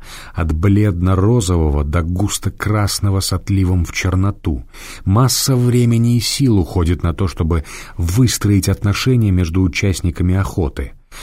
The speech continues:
Армянские маузеристы грызутся с тюркскими Робин Гудами, надутые эсеры уверены, что они главнее всех, потому что с ними транспортники,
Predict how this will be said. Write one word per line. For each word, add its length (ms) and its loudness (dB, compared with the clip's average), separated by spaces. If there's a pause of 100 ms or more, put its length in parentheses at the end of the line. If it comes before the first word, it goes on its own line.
(240)
Армянские 720 0
маузеристы 920 2
грызутся 640 0
с 100 -4
тюркскими 760 0 (200)
Робин 520 2
Гудами, 680 2 (240)
надутые 580 2
эсеры 420 0
уверены, 460 4
что 200 0
они 180 2
главнее 520 4
всех, 460 -2
потому 320 0
что 160 -4
с 100 -4
ними 200 2
транспортники, 1000 0